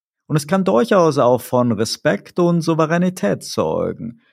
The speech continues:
dass ich genau dann kommuniziere,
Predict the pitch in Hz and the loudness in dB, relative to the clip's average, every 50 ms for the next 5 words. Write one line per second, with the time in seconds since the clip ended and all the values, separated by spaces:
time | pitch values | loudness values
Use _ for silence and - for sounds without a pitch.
0 | _ - 120 117 135 135 143 - 131 117 110 107 101 95 98 98 101 98 - - | _ -6 -4 -2 -2 -2 -2 -2 0 0 0 0 0 -2 -2 -4 -6 -6 -4 -2
1 | 104 78 107 135 160 185 202 - - - 196 196 208 196 196 190 - - - 185 | 0 0 0 0 0 0 -2 -2 -2 -2 0 0 2 0 -2 -4 -6 -8 -4 -2
2 | 180 190 196 190 - 196 214 - | 0 0 0 -2 -2 -4 -6 -6